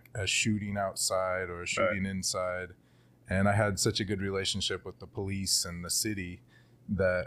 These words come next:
Speaker 1: um, they actually asked me to help a couple of different times.
Speaker 2: Mm.
Speaker 1: And that's actually what, what got me out of that business and, and, and changed, you know, my perspective a lot.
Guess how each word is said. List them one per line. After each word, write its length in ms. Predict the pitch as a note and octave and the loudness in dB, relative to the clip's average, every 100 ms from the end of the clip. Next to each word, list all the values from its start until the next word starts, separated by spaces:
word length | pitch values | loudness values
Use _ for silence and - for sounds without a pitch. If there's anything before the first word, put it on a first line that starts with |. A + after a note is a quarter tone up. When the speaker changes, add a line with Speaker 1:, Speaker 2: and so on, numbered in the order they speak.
| F#2 | -2
Speaker 1:
um, 380 | F2+ F2+ F2+ F2+ | -2 -2 -4 -2
they 120 | F#2+ | 0
actually 520 | F#2 F2+ - F2+ E2+ - - | 0 -2 -2 -4 -6 -12 0
asked 260 | G2 F#2+ - | 2 2 0
me 100 | F#2 | -2
to 80 | F2+ | -2
help 240 | G2 G2+ | -2 -4
a 60 | F#2 | -8
couple 300 | - G2 F2+ | -10 -8 -10
of 100 | F2 | -10
different 360 | G2+ - F2+ - | -10 -10 -14 -6
times. 580 | G2 F2 F2+ F#2+ - - | -2 -2 -4 -6 -2 2
Speaker 2:
Mm. 340 | C3 G#2+ D#2 - - | 4 4 2 -6 -2
Speaker 1:
And 320 | F#2+ G2 G#2 | 2 4 4
that's 260 | A#2 A#2+ | 4 4
actually 360 | A#2 G#2+ - F#2+ | 4 4 0 0
what, 240 | F#2+ F#2 - | -2 -2 -8
what 280 | F#2+ F#2+ F2 | -8 -8 2
got 240 | G#2+ G#2 | 4 6
me 120 | G#2 G2+ | 4 4
out 160 | G2+ | 4
of 100 | F#2+ | 4
that 220 | F#2 F2+ F2+ | 2 2 0
business 480 | G#2 F#2+ F2+ - | -2 -2 -2 -2
and, 300 | F#2+ F2+ F#2 - | 0 0 0 -2
and, 380 | F2 F2 F2 - - - - - - | -6 -4 -8 -10 -14 -20 -20 -8 0
and 240 | F2+ F#2 | 4 4
changed, 640 | - G#2 G2+ F#2+ F#2 - - - | 6 6 4 2 2 0 -2 -4
you 120 | G#2+ F2+ | 0 0
know, 100 | F2 | 4
my 200 | F#2 G2+ | 4 4
perspective 680 | - F#2+ - G2 - F2+ E2 | 4 0 4 2 2 -2 -2
a 60 | |
lot. 280 | E2+ E2 E2 | -2 -2 -4